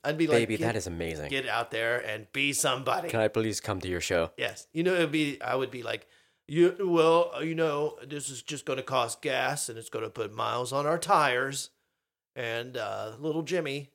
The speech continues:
Speaker 1: always misses you." I don't know. That should be a show on Netflix.
Speaker 2: Little Jimmy always misses you.
Speaker 1: Yeah,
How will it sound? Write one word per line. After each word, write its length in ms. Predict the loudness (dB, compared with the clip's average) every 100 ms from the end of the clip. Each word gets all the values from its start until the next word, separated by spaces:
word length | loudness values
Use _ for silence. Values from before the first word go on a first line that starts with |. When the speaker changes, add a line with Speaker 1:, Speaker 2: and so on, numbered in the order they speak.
| _ -6
Speaker 1:
always 360 | -2 0 0
misses 380 | 0 -2 -2 -4
you." 180 | -4 -6 -8 _ _ _
I 80 | -16
don't 140 | -14
know. 200 | -16 -18 _ _ _ _ _ _ _ _ _ _ _ 0
That 140 | 0
should 160 | 0 -2
be 160 | -6
a 60 | -4
show 560 | -4 0 2 0 -4 -8
on 260 | -10 -8
Netflix. 540 | -8 -8 -10 -10 -4 2
Speaker 2:
Little 280 | 4 4
Jimmy 340 | 6 6 6 6
always 280 | 6 2 2
misses 300 | -2 -2 -6
you. 140 | -6
Speaker 1:
Yeah, 300 | -6 -8 -10